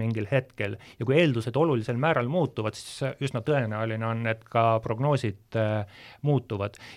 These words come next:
Ja, ja eks see ongi, see on siis, kui meil, eks, teoreetiliselt saame nimekirja riskidest, eh, eh, tekitada, mis meil kinnisvarasse investeerimisel on, siis, eh, see, see on üks, eh, risk, et tur-, turuolukord muutub. Eh,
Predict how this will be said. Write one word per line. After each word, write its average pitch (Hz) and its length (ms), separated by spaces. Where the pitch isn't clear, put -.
Ja, 135 320
ja 139 140
eks - 160
see 185 80
ongi, 147 400
see 156 140
on 151 100
siis, 147 160
kui 147 260
meil, 143 300
eks, 143 180
teoreetiliselt 143 720
saame 143 320
nimekirja 131 640
riskidest, 123 800
eh, 123 360
eh, 123 260
tekitada, 127 600
mis 135 200
meil 123 320
kinnisvarasse 127 720
investeerimisel 127 1000
on, 160 300
siis, 120 260
eh, 123 360
see, 139 320
see 147 160
on 143 160
üks, - 240
eh, 135 180
risk, 202 320
et - 140
tur-, 139 400
turuolukord 143 640
muutub. 160 480
Eh, 117 240